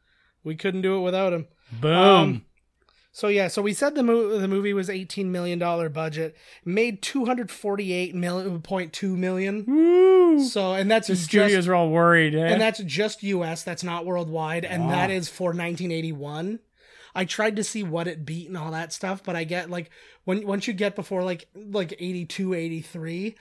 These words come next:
Speaker 1: the, um, records are kind of choppy as far as, like, what won and what came in second,
Speaker 2: Right.
Speaker 1: third place and stuff like that.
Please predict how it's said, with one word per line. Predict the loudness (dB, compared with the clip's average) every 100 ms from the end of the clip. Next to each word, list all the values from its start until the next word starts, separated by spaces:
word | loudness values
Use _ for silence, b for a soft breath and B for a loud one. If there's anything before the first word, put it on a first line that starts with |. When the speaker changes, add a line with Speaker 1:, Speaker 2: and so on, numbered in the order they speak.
| b b
Speaker 1:
the, | -10 -6 -4 -4
um, | -4 -6 -6 -8 -12 -14
records | -10 -8 -6 -6 -6
are | -10
kind | -10 -10
of | -8
choppy | -8 -8 -8 -10 -8 -8 -12 _ _ _ _
as | -10 -6
far | -6 -4
as, | -6 -8
like, | -10 -10
what | -10 -8 -10 -12
won | -12 -8 -8 -8 -8 -8
and | -8 -10
what | -14 -16
came | -16 -14
in | -10
second, | -6 -2
Speaker 2:
Right. | -2 -2 -4
Speaker 1:
third | -6
place | -12 -12
and | -14
stuff | -12 -12 -10
like | -10
that. | -6 -6 -6